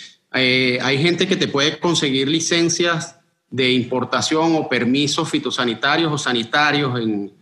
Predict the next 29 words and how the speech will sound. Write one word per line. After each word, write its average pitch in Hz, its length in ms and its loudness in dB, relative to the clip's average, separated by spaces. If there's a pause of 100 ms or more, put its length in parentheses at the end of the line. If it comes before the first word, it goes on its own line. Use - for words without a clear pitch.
(300)
en 107 120 -6
el 113 100 0
Instituto 117 440 -6
Rafael 131 340 -2
Rangel, 135 540 0
por 113 160 -4
ejemplo, 127 420 -4
para 107 220 -4
cosméticos 127 760 -4
o 107 120 -16
para... 104 400 -2 (360)
Las 113 200 -2
pueden 143 180 0
conseguir 147 360 0
en 151 100 0
tiempo 147 240 0
récord 143 300 0
en 127 100 2
un 143 100 2
mes. 131 540 -2 (100)
Oye, 120 360 -4 (140)
en, 92 220 -8 (440)
digamos 117 320 0
hoy 165 120 2
en 156 80 2
día 170 120 2
en 165 80 2
tres 160 200 0
meses. 147 360 0